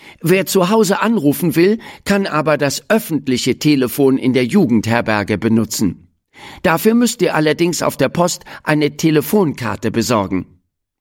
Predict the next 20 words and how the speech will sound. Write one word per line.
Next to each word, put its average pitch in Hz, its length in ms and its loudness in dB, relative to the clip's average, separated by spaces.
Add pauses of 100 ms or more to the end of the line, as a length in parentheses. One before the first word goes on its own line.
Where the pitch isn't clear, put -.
(500)
Finja 98 460 0
nickte 95 440 -4
eifrig. - 460 -10 (600)
„Und 233 540 2
nehmt 220 420 2
feste 226 400 0
Schuhe 240 320 4
mit“, 147 400 -2 (480)
sagte 95 320 -4
Miss 95 220 -4
Cornfield. 87 560 -4 (600)
„Unser 180 440 2
Schullandheim 165 840 0 (200)
ist - 320 -2 (120)
herrlich 175 540 0
gelegen, 143 560 2 (240)
inmitten 202 580 2
von 143 280 0
mächtigen 170 640 -2
Bergen. 143 640 -4